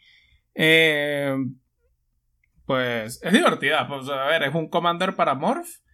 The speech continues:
Anteriormente el único Commander que hacía sinergia con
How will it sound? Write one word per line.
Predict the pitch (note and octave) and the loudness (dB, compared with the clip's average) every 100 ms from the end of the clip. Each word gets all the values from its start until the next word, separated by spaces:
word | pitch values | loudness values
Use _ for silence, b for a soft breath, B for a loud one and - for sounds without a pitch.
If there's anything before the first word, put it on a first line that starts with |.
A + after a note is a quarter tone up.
| _ _ - | _ _ -6
Anteriormente | - G3 D3+ D3 E3 F#3+ G3 G3 G3 | -6 -2 -2 0 -2 -4 -4 -4 -4
el | G3+ | -4
único | G3 G3 G#3 G#3 - | -4 -6 -6 -8 -6
Commander | D#3+ D3+ D#3 E3+ F3+ G3+ G3+ | -8 -6 -8 -8 -6 -4 -4
que | G3 D#3+ D3+ C#3+ | -6 -8 -6 -6
hacía | C3 B2 D3+ D#3+ F3 D#3+ | -6 -8 -10 -4 -4 -4
sinergia | D#3+ D3+ D3 D3+ F3+ F3 | -6 -6 -6 -4 -6 -6
con | E3+ C#3+ | -8 -8